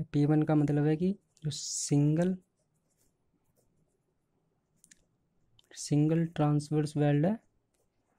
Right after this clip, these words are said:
वो कितना लोड कैरी करेगा, उसका फॉर्मूला है पी वन is equal to zero point seven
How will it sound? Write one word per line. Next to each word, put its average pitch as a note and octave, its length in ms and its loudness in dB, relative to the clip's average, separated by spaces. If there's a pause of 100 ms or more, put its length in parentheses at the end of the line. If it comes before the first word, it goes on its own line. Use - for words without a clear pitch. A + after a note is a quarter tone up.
(1400)
वो D3+ 200 2
कितना D#3 300 0
लोड C#3+ 380 2
कैरी C3+ 200 0
करेगा, B2 320 -2 (480)
उसका - 180 -4
फॉर्मूला D3 400 0
है D#3+ 60 -2 (240)
पी C#3+ 140 2
वन D#3 140 2
is D3+ 100 0
equal D3 220 -2
to E3 140 -2
zero D3+ 240 0
point D#3 240 -2
seven D3 440 -2